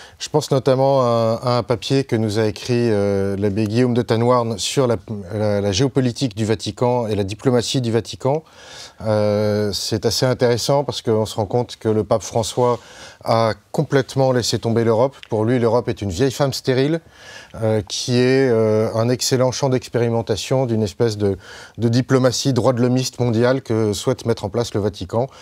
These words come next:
C'est assez inattendu, d'ailleurs, venant d'un homme d'église, euh, d'avoir une, une vision aussi critique sur, euh, voilà, sur la diplomatie du Vatican.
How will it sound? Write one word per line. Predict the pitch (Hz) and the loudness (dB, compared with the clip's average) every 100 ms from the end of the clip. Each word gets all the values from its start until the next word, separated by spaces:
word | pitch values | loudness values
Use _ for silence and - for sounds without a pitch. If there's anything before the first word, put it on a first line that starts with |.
| - - - | -20 -20 -12
C'est | - - 110 | -6 -2 0
assez | 110 - 135 | 0 2 2
inattendu, | 120 110 104 104 127 | 2 2 0 2 2
d'ailleurs, | 107 101 | 2 0
venant | 101 101 110 | 0 0 0
d'un | 101 | 0
homme | 107 104 | 0 0
d'église, | 104 110 135 104 | 0 0 0 0
euh, | 101 | -2
d'avoir | 98 104 113 | 0 0 2
une, | 98 95 87 82 - - | 0 -4 -6 -10 -16 -8
une | 117 104 | -4 0
vision | 117 135 127 | 2 2 2
aussi | - 123 | 0 -2
critique | 123 104 160 - - - - - | -2 -2 -4 -4 -18 -20 -20 -16
sur, | - - - 131 110 | -10 -6 0 0 2
euh, | 107 104 104 101 | 0 2 0 0
voilà, | 101 | -2
sur | 87 110 | -2 -2
la | 107 | -2
diplomatie | 101 104 92 - | -2 -4 -4 -4
du | 120 | -2
Vatican. | 107 95 107 - | -2 -4 -8 -14